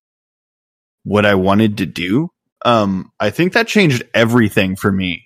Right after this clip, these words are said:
in, in finding that purpose. And once I started, uh, you know, learning about all these, these teachings and, like, you know, the Maharaji and everything, it made me realize that, like, my form of, like, meditation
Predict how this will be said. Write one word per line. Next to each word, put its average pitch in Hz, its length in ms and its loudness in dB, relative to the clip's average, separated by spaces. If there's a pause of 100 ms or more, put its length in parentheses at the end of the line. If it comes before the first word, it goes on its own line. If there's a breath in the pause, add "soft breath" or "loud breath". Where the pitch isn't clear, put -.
(160)
in, 104 400 2
in 104 80 -6
finding 123 340 0
that 98 160 0
purpose. 117 440 -2
And 107 140 -6
once 135 240 -2
I 113 300 2 (1500)
started, 135 540 0
uh, 110 440 2 (380 loud breath)
you 139 100 0
know, 135 100 4
learning 127 320 4
about 110 220 2
all 101 160 2
these, 101 520 -6
these 107 220 -8
teachings 107 680 -2
and, 104 80 -4
like, 98 260 -2 (200)
you 120 120 0
know, 110 80 0
the 101 100 -6
Maharaji 110 640 0
and 110 80 0
everything, 107 300 -4
it 104 100 -6
made 165 140 2
me 190 100 4
realize 113 600 4
that, 113 200 -2
like, 117 340 0 (840)
my 120 220 2
form 151 560 2
of, 107 180 2
like, 110 300 2
meditation 113 1040 0